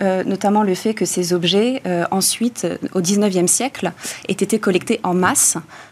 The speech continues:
euh, pour les musées nord-américains et européens qui se livraient à une véritable course à la collecte et une course au prestige.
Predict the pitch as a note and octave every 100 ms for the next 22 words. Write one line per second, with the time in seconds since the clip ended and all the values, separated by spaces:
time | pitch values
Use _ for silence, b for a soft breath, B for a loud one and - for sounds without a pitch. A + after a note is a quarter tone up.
0 | B F#3+ F3 E3+ D#3+ - G#3 G#3 G#3+ G3
1 | G3 G3+ G3 F#3+ F#3 F#3+ G3+ F#3+ - F#3+
2 | F#3+ F3+ - E3+ F3 A3 C4 - F3+ -
3 | F3+ F3 G3 G3 F3 E3+ - E3+ E3 D#3
4 | E3 F3 - - _ _ _ _ _ -
5 | A#3+ - - - - F#3 F#3 F#3+ F#3 G#3
6 | - F3 E3+ - A3+ G3 - F#3 - B3
7 | C4+